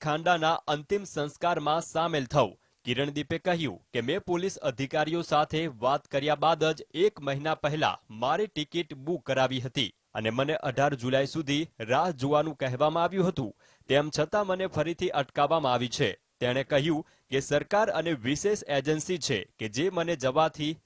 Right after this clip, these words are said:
રોકી રહી છે. હું માત્ર કાયદા અનુસાર મુસાફરી કરવાનો પ્રયાસ કરી રહી છું અને મારા પરિવારને મળવું એ મારો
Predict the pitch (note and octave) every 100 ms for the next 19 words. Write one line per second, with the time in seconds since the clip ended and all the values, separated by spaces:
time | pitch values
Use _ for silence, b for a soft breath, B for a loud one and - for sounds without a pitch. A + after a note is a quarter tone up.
0 | A#2 C#3 D#3 D3+ C3+ C3+ - G#2 _ b
1 | b - C#3 E3 C#3+ C#3 D3 C3+ B2+ C3
2 | C3+ C3 D3+ - C3+ C#3 C3 G2+ B2+ E3
3 | A3 G#3 E3+ F3+ - F#3+ E3 E3+ D#3+ D#3+
4 | D3 D#3 E3 - C3+ B2+ C3 C#3 C3+ G#2
5 | - _ A#2+ A2 A2 A#2 C#3+ D3 C3 B2+
6 | B2+ C3+ C3+ B2+ C#3 D#3 C#3 D3 _ F3
7 | G3+ D#3+ D#3